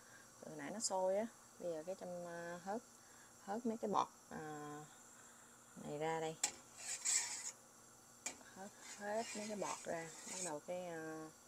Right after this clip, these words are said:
à, mình nêm lại nước lèo theo khẩu vị của gia đình mình. Bạn, à, thích ăn, à, à, mặn, lạc, ngọt gì đó thì, à, bạn, à,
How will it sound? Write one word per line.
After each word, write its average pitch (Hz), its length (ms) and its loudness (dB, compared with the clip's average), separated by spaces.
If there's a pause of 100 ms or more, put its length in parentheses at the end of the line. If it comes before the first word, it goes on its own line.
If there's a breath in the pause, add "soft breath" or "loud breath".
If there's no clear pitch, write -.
(680 loud breath)
à, 156 300 -6 (280)
mình 156 200 2
nêm 170 240 10
lại 143 160 6
nước 180 180 0
lèo 160 320 6
theo 180 140 10
khẩu 175 260 12
vị 151 160 12
của 175 80 10
gia 202 120 12
đình 165 220 10
mình. 156 200 6 (920 loud breath)
Bạn, 170 440 10
à, 180 340 8
thích - 180 6
ăn, 190 380 6
à, 185 380 6 (640 loud breath)
à, 175 360 2
mặn, 170 360 10
lạc, 160 320 12
ngọt 156 280 8
gì 165 140 8
đó 190 180 12 (260)
thì, 151 260 8
à, 151 200 6 (360)
bạn, 170 460 4
à, 175 360 2